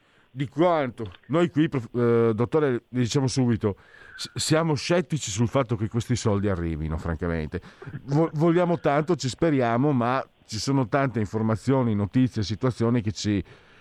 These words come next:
eh, che ci, come dire, ci suggeriscono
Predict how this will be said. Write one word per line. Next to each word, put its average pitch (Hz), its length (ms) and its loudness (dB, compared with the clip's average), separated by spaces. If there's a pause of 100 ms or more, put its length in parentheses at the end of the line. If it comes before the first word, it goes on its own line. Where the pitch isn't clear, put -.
eh, 104 480 -2
che 117 140 -10
ci, 104 920 -4 (460)
come 113 200 -2
dire, 110 260 0
ci 104 120 -10
suggeriscono 123 1120 0